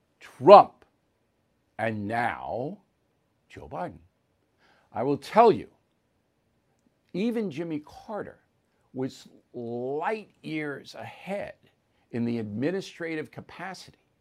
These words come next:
than Joe Biden. This man is lost. And, you know, I go around and, and, and I talk to my liberal friends, and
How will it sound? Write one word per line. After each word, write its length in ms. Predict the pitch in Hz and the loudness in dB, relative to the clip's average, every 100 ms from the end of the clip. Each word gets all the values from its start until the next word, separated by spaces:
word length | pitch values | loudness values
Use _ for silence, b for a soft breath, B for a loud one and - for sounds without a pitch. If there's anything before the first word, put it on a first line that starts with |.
| _ _ _ _ _ _ _ - | _ _ _ _ _ _ _ -12
than 140 | 135 | -8
Joe 180 | 131 139 | -6 -6
Biden. 240 | 151 208 - _ _ _ _ _ _ _ _ _ _ _ _ _ _ _ _ _ - | -8 -12 -16 _ _ _ _ _ _ _ _ _ _ _ _ _ _ _ _ _ -20
This 120 | - | -12
man 140 | 262 | -8
is 160 | 143 - _ _ _ 147 | -10 -12 _ _ _ -18
lost. 1080 | 117 135 175 - 302 - - - - - _ _ _ _ b b b b b b | -14 -12 -12 -12 -14 -16 -18 -18 -20 -20 _ _ _ _ b b b b b b
And, 140 | 180 | -6
you 80 | 202 | -2
know, 120 | 214 | 0
I 120 | 202 190 | 0 0
go 240 | 226 220 | 0 0
around 500 | 190 214 190 151 147 | 2 2 2 2 0
and, 160 | 143 135 | -4 -6
and, 380 | 135 131 131 - | -8 -8 -10 -10
and 220 | 131 131 | -8 -4
I 220 | 120 123 - _ _ _ - | -4 -6 -14 _ _ _ 0
talk 280 | 196 190 - | 2 2 -2
to 140 | 139 | -8
my 160 | 113 113 | -6 -4
liberal 360 | 151 131 120 | -4 -4 -8
friends, 460 | - 147 156 131 113 | -8 -8 -6 -6 -6
and 160 | 123 | -8